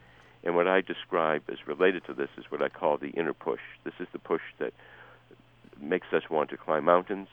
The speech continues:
It, it makes a toddler look at a staircase as if it's a mountain, and despite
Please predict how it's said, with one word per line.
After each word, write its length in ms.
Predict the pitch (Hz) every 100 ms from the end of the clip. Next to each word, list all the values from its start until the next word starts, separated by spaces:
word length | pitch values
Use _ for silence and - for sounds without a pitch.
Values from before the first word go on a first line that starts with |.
| 80
It, 200 | 78 73 -
it 160 | 82
makes 200 | 87 87 -
a 40 | -
toddler 440 | - 82 73 65 57 - - - -
look 140 | 90 -
at 120 | 78 71
a 60 | -
staircase 440 | 101 98 - 69 -
as 80 | -
if 140 | 67 -
it's 160 | -
a 40 | 67
mountain, 460 | 71 71 - 67 -
and 120 | 65
despite 380 | 67 - 78